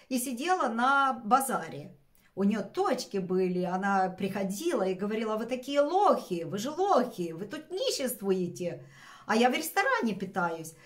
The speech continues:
И когда кинулась щас первого июня, нам предприятие закрыли, у нас у всех по сорок лет, а ей четыре года до стажа не хватает.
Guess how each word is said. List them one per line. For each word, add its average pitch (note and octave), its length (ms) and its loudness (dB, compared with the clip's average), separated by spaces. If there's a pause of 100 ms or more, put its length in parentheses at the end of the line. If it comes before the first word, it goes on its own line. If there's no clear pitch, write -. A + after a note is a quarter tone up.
(140)
И B3 100 0
когда E4+ 300 2
кинулась D4 560 2
щас C4 280 -2
первого B3+ 260 2
июня, A3+ 340 -2
нам G#3 160 -2
предприятие A3 640 -6
закрыли, E4+ 640 -2 (240)
у A3+ 60 -4
нас A3+ 260 2
у D4+ 60 -10
всех F4+ 260 -6
по F#4+ 140 4
сорок G4+ 340 -4
лет, A#3 360 0 (240)
а C4 100 4
ей F#4 180 4
четыре C4+ 300 -4
года C#4+ 280 -2
до F#3+ 120 -2
стажа A3 340 -2
не D#3+ 140 -10
хватает. D#3+ 680 -12